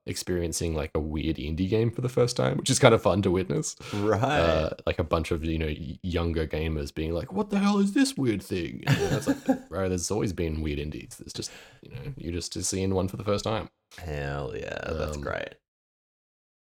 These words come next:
Speaker 1: and yeah, the, the proximity chat in it is just next level. Like, the, uh, I kinda wish they had it in other games. Like, in Hunt, it would be fun to have proximity
Speaker 2: Mm.
Speaker 1: chat, I think.
Speaker 2: Mm, yeah.
Speaker 1: Um,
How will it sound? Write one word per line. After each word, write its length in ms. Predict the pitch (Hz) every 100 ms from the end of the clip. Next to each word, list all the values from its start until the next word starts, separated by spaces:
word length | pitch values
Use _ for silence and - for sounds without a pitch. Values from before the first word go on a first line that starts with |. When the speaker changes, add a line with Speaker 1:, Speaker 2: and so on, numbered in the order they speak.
| -
Speaker 1:
and 180 | 92 80
yeah, 180 | 85
the, 160 | 76 90
the 100 | 85
proximity 540 | - 104 - 95 87 76
chat 260 | - 78
in 140 | 65 76
it 120 | 73
is 160 | - 69
just 320 | - 73 - _ 101
next 260 | 85 -
level. 380 | 78 71 73 80 -
Like, 320 | 80 78 -
the, 440 | 95 87 85 80 80
uh, 360 | 76 76 73 87 -
I 80 | 92
kinda 160 | 151 165
wish 200 | 110 -
they 100 | 85
had 140 | 92 90
it 80 |
in 100 | 87
other 240 | 78 87 101
games. 460 | 113 139 73 71
Like, 160 | 87 -
in 100 | 80
Hunt, 320 | 73 95 -
it 60 | 135
would 100 | 131
be 120 | 139
fun 340 | 139 143 143
to 100 | 151
have 220 | 127 92 98
proximity 340 | 120 139 139
Speaker 2:
Mm. 40 | 131
Speaker 1:
chat, 160 | 143
I 80 | 139
think. 300 | 127 147 - _ -
Speaker 2:
Mm, 600 | 92 90 110 123 110 85 69
yeah. 160 | 78 76
Speaker 1:
Um, 380 | 78 55 -